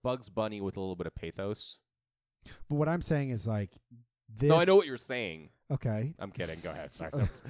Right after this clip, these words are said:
Speaker 1: that was weirdly
Speaker 2: No, you,
Speaker 1: pro-
Speaker 2: you t-,
Speaker 1: aggressive.
Speaker 2: you tell me what I'm saying.
Speaker 1: No, no, no. I was just joking.
Speaker 2: Well,
Speaker 1: Go ahead.
Speaker 2: it's just that it seems weird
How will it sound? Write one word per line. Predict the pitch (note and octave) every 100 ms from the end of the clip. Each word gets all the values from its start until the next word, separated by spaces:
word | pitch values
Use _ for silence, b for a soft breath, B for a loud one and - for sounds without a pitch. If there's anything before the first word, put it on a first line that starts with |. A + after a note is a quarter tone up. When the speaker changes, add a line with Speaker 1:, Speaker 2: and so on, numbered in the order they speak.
| E3
Speaker 1:
that | C3 C#3
was | E3+
weirdly | D3 D3 F3+ G3 F3+
Speaker 2:
No, | G3+
you, | F3
Speaker 1:
pro- | F3 G#3
Speaker 2:
you | G3+
t-, | G#3
Speaker 1:
aggressive. | B3 - A3 F3
Speaker 2:
you | A3
tell | G#3 A3
me | F#3+
what | E3+ C3+
I'm | -
saying. | - A#2 F2+ F2 - D#3+
Speaker 1:
No, | D3
no, | B2
no. | G2+
I | F2+
was | F#2
just | G2
joking. | F2 - D3
Speaker 2:
Well, | F#3
Speaker 1:
Go | F3
ahead. | F3+
Speaker 2:
it's | F3 -
just | G#3
that | G3+
it | E3
seems | - E3 D3
weird | A2+ B2+ C3 A2+ F#2 E2